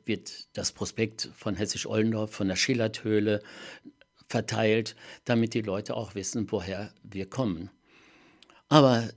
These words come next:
ich hatte vorhin noch gesprochen, dass ich als Türmer war. Aber ich habe die Türmerei genossen, aber ich, äh, äh,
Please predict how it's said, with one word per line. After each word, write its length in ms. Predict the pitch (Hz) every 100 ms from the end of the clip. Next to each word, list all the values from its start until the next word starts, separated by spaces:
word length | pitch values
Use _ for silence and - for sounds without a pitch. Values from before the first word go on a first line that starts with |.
| _
ich 200 | - 113
hatte 200 | 120 110
vorhin 300 | 113 107 110
noch 180 | 110 104
gesprochen, 640 | - - - 98 113 107 110
dass 200 | 101 -
ich 300 | 110 - -
als 200 | 98 -
Türmer 420 | 147 165 135 98
war. 280 | 92 92 - - - -
Aber 200 | 120 117
ich 160 | 110 -
habe 260 | 110 107
die 360 | 104 92 92 92 - - - - - _ -
Türmerei 840 | 113 104 107 95 110 127 147 151 143 120
genossen, 680 | 110 98 95 - 135 156 - - - -
aber 300 | 120 117 117
ich, 260 | 113 -
äh, 80 | 135
äh, 560 | 123 123 135 131 131